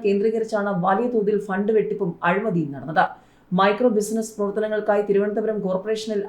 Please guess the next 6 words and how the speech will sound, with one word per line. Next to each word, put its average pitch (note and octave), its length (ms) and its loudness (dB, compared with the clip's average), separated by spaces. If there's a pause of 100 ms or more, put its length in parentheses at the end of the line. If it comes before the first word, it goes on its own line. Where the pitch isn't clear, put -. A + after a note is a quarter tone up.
അനുവദിച്ച G3 360 -2 (120)
ഫണ്ട് F#3 240 0 (600)
അനർഹരുടെ B3 560 2
അക്കൗണ്ടിലേക്കാണ് F#3+ 720 -2
പോയത്. D#3+ 280 -2 (500)
വായ്പയൊന്നും A3+ 500 4